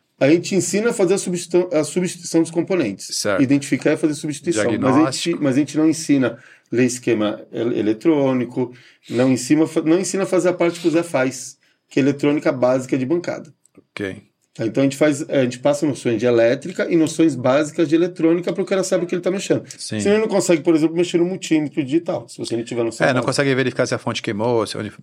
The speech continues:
Speaker 2: onde tá, pra fazer diagnóstico, né?
Speaker 1: Exatamente, fazer diagnóstico. Se tá fazendo as medições corretas.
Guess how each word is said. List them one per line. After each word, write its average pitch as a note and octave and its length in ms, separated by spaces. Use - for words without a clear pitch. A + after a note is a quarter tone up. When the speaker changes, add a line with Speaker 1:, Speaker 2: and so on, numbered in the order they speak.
Speaker 2:
onde G2+ 160
tá, A2 260
pra A#2+ 140
fazer B2+ 180
diagnóstico, A#2 600
né? G#2 60
Speaker 1:
Exatamente, B2 300
fazer G#2+ 180
diagnóstico. C3 520
Se - 120
tá - 140
fazendo A#2 220
as A2 80
medições A2 340
corretas. A2+ 840